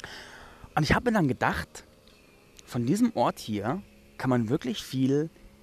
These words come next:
über sein eigenes Business lernen oder über die Art, wie Business gemacht wird, wie Geld verdient wird. Weil gucken wir uns mal die Struktur dieser Anlage an. Erstens,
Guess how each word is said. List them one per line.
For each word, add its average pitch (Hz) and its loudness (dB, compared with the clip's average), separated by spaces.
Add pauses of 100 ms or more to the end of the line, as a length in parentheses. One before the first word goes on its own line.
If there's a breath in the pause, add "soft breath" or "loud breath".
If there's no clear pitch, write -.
(120)
über 131 4
sein 131 -4
eigenes 110 -2
Business 151 0
lernen 92 -8
oder 110 -4
über 113 -4
die 120 2
Art, 139 2
wie 113 -16
Business 120 0
gemacht 123 0
wird, 107 -4
wie 110 -2
Geld 175 -6
verdient - -8
wird. - -14 (840 loud breath)
Weil 135 6
gucken 240 4
wir 220 6
uns 196 0
mal 165 4
die 147 -4
Struktur 180 0 (360 loud breath)
dieser 127 2
Anlage 95 -4
an. - -16 (880)
Erstens, - -4